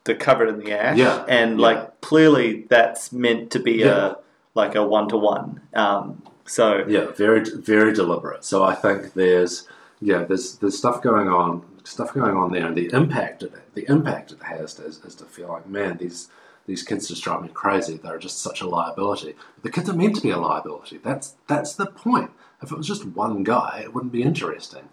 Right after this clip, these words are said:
Speaker 2: But it's an extra challenge because it's like a, it's a protection mission. Um,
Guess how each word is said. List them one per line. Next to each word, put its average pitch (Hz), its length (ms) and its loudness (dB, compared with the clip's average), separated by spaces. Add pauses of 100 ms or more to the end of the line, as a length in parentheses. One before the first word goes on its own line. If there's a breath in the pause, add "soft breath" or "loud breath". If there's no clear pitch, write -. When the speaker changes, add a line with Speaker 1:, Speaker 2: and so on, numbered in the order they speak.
(280 soft breath)
Speaker 2:
But 117 140 -10
it's - 160 -6
an 123 100 0
extra 147 280 0
challenge 127 440 0
because 101 240 -6
it's 110 200 -10
like 113 220 -2
a, 107 320 0
it's - 100 -8
a 113 40 -4
protection 107 500 -4
mission. - 360 -16 (720 soft breath)
Um, 92 480 -4